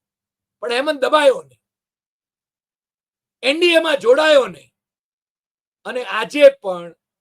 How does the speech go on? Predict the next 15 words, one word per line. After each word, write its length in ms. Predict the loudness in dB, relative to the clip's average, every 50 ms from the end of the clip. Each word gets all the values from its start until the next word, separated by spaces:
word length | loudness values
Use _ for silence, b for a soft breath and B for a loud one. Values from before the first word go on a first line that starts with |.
| _ _ _ -12
એ 480 | -8 -8 -6 -6 -6 -6 -8 -10 -14 _ _ _ _ _ _ _ _ _ _ _ _ _ _ _ _ _ _ -16
ઇન્ડિયા 280 | -12 -6 -4 -2 -2 -2
બ્લોકમાં 560 | -2 -4 -6 -8 -8 -10 _ -20 -20 -20 -20
છે. 340 | -20 -20 -20 -20 -20 -20 _ _ _ _ _ _ _ _ -10
આજે 340 | -8 -8 -8 -4 -4 -4 -4
એ 200 | -4 -4 -8 -8
મુખ્યમંત્રી 800 | -6 -4 -6 -4 -2 -2 -2 -2 -2 -4 -6 -8 -12 -16 -16 -14
છે. 100 | -14 -10
એ 140 | -10 -10
પાછો 360 | -10 -10 -12 -12 -4 -2 -2 -2
મુખ્યમંત્રી 600 | -2 -4 -8 -6 -6 -6 -6 -8 -16 -18 -20 -14
થયો 280 | -10 -10 -8 -8 -10 -12
એટલે 180 | -14 -14 -16
ચંપઈ 400 | -16 -16 -18 -16 -6 -4 -4 -4
સોરેન 500 | -4 -6 -14 -12 -12 -12 -12 -14 -16 -20